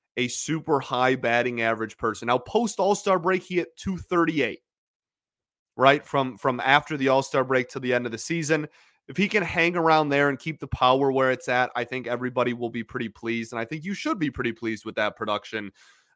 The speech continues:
Uh, but he, he is what he is because that is what his swing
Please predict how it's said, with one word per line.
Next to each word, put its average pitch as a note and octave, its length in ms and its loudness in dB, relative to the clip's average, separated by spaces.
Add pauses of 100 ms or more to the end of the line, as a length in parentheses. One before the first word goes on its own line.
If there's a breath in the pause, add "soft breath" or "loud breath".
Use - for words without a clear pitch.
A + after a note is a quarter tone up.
Uh, B2+ 140 2
but D#3+ 220 6 (840)
he, G3 240 -4
he G#3+ 320 -2
is A3+ 220 2
what F#3+ 220 6
he F3+ 280 0
is D3 340 4
because C#3 440 0
that C#3+ 300 6
is D3 180 0
what C3+ 220 4
his C3+ 220 -4
swing C3+ 640 -2